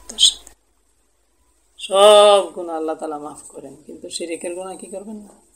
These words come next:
মাফ করবেন না। ইন্নাল্লাহা লা ইয়াগফিরু আন ইউশরাকা বিহি, শিরিক নিয়ে মরবে,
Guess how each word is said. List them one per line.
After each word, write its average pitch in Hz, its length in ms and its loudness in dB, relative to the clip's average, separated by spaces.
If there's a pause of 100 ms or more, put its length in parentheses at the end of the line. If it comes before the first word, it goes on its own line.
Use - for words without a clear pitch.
(440)
মাফ - 440 -18
করবেন - 260 -20
না। - 60 -20 (960)
ইন্নাল্লাহা 156 600 -10
লা 156 340 -4
ইয়াগফিরু 185 560 -4
আন 180 80 -10
ইউশরাকা 180 680 -6
বিহি, 151 320 -18 (480)
শিরিক 233 460 0
নিয়ে 233 200 4
মরবে, 185 480 2